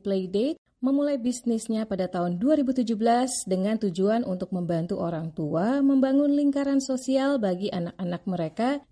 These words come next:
dan memberi mereka dukungan di kota metropolitan yang sepi itu.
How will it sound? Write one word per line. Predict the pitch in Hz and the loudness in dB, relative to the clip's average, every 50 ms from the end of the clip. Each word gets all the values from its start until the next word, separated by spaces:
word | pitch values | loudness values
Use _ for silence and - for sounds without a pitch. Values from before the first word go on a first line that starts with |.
| - | 0
dan | 294 311 302 311 | 2 4 4 6
memberi | 302 285 311 302 | 4 4 4 4
mereka | 294 285 302 294 - 302 302 | 2 2 2 0 0 0 0
dukungan | 247 277 269 339 311 262 202 170 170 165 165 | 2 0 0 2 2 2 2 0 -2 -2 -4
di | 220 220 202 | -4 -2 -2
kota | - 185 175 180 185 170 170 | -2 -4 -4 -2 -2 -2 -2
metropolitan | 175 170 165 - 180 175 - - 170 165 165 - 180 175 170 175 208 | -2 -2 -4 -4 -4 -4 -2 -2 0 -2 0 0 0 0 0 2 2
yang | 269 302 269 214 - | 2 2 2 0 -2
sepi | - - 185 - 165 - | -4 -8 -8 -6 -6 -4
itu. | - 175 - - 196 180 175 165 - 190 | -4 -6 -2 0 2 2 2 0 -2 -6